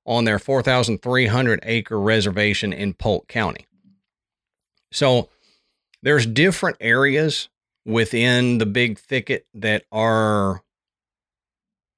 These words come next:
historical markers and, and can kinda, uh, be the epicenters for some of these legends and stuff. So I, I wanna touch briefly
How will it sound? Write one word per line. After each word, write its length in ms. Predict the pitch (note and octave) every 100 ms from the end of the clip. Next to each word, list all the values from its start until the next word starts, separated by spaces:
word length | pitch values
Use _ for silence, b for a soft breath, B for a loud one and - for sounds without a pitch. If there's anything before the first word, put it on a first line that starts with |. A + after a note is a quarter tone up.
| _
historical 720 | - C#3+ - D#3 D#3 D3+ D3
markers 640 | A#2+ B2 C3+ C3 C3+ B2+ G#2+
and, 260 | A#2+ A#2+ G#2
and 340 | A#2 A2+ G#2
can 220 | B2+ G#2+
kinda, 480 | - C#3+ C3 A2 G2+ _ _ _ _ _ _ _ _ _ _ _ _ _ _ _ _ _ -
uh, 640 | A#2+ F2 C#2 C#2 D#2+ B2
be 260 | B2+ D3+ D#3
the 80 |
epicenters 680 | B2+ C#3+ D3 - D3 C#3+ C3+
for 160 | - A2
some 300 | - C#3+ C3
of 160 | A2+ G#2
these 640 | A2+ A2 G2+ F#2+ - - _ _ _ _ _ _ -
legends 720 | A#2 B2+ C3 A#2+ C3+ C3+ A#2+
and 140 | C3
stuff. 240 | - C#3 C3
So 280 | C3+ B2+
I, 100 | -
I 20 | C#3
wanna 280 | D3 D#3+
touch 380 | B2+ D3 C3+ - _ -
briefly 800 | C3+ D3+ - B2 A2 G2+ G2